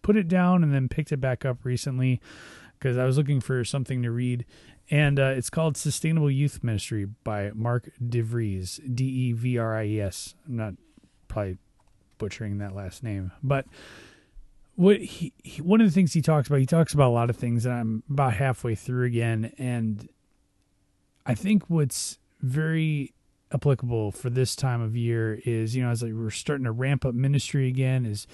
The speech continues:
maybe your youth group is starting to, "Hey, you know, we're starting again right after Labor Day." I know that's what we're doing. We're starting again after Labor Day, getting ready, getting ready for the new programming year and doing all these things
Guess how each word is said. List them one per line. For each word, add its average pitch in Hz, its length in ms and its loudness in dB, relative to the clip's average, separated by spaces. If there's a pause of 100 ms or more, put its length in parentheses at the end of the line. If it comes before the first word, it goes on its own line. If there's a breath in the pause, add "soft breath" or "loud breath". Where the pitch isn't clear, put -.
(300 loud breath)
maybe 139 200 2
your 143 180 4
youth 143 320 2
group 139 240 0
is 113 80 -2
starting 131 300 0
to, 113 40 2
"Hey, 156 280 0
you 143 120 2
know, 127 120 0
we're 113 240 -2
starting 131 300 -6
again 131 260 -2
right 117 120 -2
after 135 320 -4
Labor 131 300 0
Day." 110 140 -2
I 101 40 -4
know 110 120 -2
that's 110 160 -6
what 107 100 -4
we're 123 140 2
doing. 107 280 -2 (400 loud breath)
We're 139 100 -2
starting 170 300 -2
again 156 140 0
after 147 240 -2
Labor 143 240 2
Day, 131 140 0
getting 135 280 -4
ready, 135 280 0
getting 131 240 -2
ready 135 160 -2
for 143 160 -2
the 135 40 2
new 139 140 4
programming 135 540 -2
year 123 160 0
and 117 180 -2
doing 127 180 -2
all 117 120 -2
these 113 180 -4
things 131 300 -4